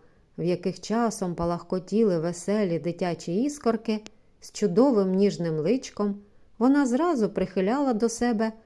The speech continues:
серце всякої людини. В сусідньому з Коритищем великому селі, де жив завідуючий її школою отець Лука,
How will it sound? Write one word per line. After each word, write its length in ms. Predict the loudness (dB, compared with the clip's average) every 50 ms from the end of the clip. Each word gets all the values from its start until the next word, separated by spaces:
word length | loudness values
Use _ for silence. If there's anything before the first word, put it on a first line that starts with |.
| _ _ _ _
серце 460 | -10 -4 -4 -2 -2 -4 -6 -6 -6
всякої 640 | -6 -6 -4 -2 -2 -2 -2 0 0 2 2 4 4
людини. 580 | 2 0 -2 -2 -2 -2 -2 -2 -2 -4 -6 -8 -14 -20 -20 _ _ _ _ _ _ _ _ -18
В 60 | -6
сусідньому 680 | -2 0 0 0 0 0 0 4 4 6 6 6 4 4
з 80 | 2
Коритищем 720 | 0 0 2 4 2 2 2 0 -2 -2 0 0 2 2 4
великому 520 | 6 6 6 4 4 2 2 2 2 2
селі, 420 | 2 2 2 2 2 2 2 0 -2 -8 -20 _ -20 -20 _ _ -2
де 160 | 2 2 2
жив 260 | 4 4 4 4 4
завідуючий 720 | 4 2 2 4 4 4 2 4 2 2 2 0 0 -2 0
її 260 | 0 2 2 2 2
школою 600 | 0 -2 -4 0 0 2 2 2 2 2 0 0 -2
отець 420 | -4 -2 -2 -2 -2 -2 -2 0
Лука, 440 | 2 2 2 2 0 -4 -4 -4 -6